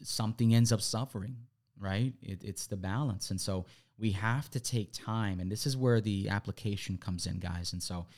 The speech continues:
we need to take time to assess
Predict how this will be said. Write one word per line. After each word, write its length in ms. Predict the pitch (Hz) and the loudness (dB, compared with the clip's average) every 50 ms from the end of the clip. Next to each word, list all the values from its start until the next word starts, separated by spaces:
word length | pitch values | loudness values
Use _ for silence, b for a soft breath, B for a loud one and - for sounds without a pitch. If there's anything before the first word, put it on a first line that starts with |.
| B B B B B B B | B B B B B B B
we 160 | 107 110 110 | 2 4 6
need 400 | 110 110 120 131 147 170 160 - | 6 8 8 10 8 8 6 4
to 80 | - 143 | 0 -2
take 340 | - - 135 120 113 117 | -2 0 -2 -2 -2 -4
time 320 | - - - 107 107 104 101 | -8 -8 -6 -2 -2 -2 -2
to 200 | - - 95 92 | -4 -4 -6 -4
assess 500 | 90 - - - 104 101 110 117 - - | -4 -4 -4 -2 -2 -2 0 -2 -2 -4